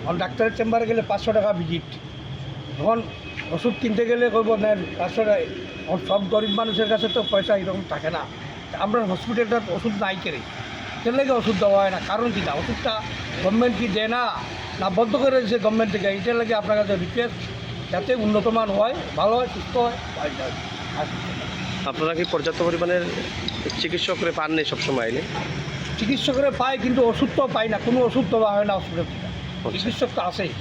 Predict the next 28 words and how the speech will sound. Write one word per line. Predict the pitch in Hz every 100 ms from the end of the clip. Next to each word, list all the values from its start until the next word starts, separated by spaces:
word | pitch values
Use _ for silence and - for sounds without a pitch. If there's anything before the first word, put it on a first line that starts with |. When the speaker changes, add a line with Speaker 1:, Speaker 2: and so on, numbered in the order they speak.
| - - -
Speaker 1:
কিন্তু | 175 190 156 - -
পট | 226 -
করে | 233
কাগজে | 226 214 226 233
লিখে | 226 170
দেন, | 233 214
"যান, | 202 202
লিয়ে | 185 190
আন | 190
গিয়া।" | 196 247 - - - - -
Speaker 2:
বিভিন্ন | 135 147 170
Speaker 1:
কোনো | 160 - -
Speaker 2:
পরীক্ষা | 165 165 180
নিরীক্ষার | 170 170 170
লেগে | 165 165
যে, | 156 156
যে | 139 143 135 - -
মেশিনগুলা | 127 127 160 156
Speaker 1:
পরীক্ষা | 156 143 262
নিরীক্ষার |
Speaker 2:
অত্যাধুনিক | 247 180 151 151
Speaker 1:
কোনো | 262 240
Speaker 2:
মেশিন? | 220 240
Speaker 1:
মেশিন |
টেশিন | 233 214 220 190
এরকম | 190 208 220
মেশিন | 185 185
নাই। | 185